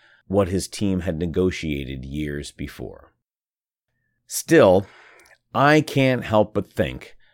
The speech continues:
that the argument Keaton made to Chinese officials back in nineteen eighty-eight remains true today. No matter how one sees China and its relationship with the U S,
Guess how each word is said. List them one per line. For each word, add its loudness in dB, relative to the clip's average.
that -8
the -6
argument 2
Keaton 0
made 2
to -6
Chinese 0
officials -2
back -4
in 2
nineteen 0
eighty-eight 0
remains 0
true -4
today. -8
No 4
matter 2
how 4
one 4
sees 0
China 0
and 2
its -2
relationship 2
with -2
the 2
U 4
S, -6